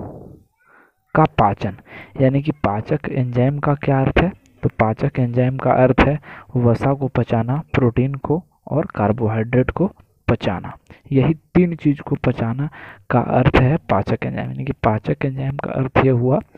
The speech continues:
कि वसा को, प्रोटीन को, कार्बन को पचाना। ठीक है, चलिए next question की ओर बढ़ते हैं।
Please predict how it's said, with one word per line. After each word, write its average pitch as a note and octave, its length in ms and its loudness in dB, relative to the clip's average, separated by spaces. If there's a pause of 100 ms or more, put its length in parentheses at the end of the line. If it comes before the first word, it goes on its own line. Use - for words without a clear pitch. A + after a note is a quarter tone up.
(360)
कि B2+ 80 -2
वसा B2 420 -2
को, C#3 240 2 (320)
प्रोटीन B2+ 400 -2
को, C#3 260 0 (340)
कार्बन A#2 360 2
को E3 220 0 (300)
पचाना। - 500 -6 (180)
ठीक - 120 0
है, B2 180 -4 (640)
चलिए C3 140 2
next C3+ 280 0
question C#3 280 -4
की C#3+ 140 -4
ओर C3 60 0
बढ़ते B2+ 280 0
हैं। - 100 -4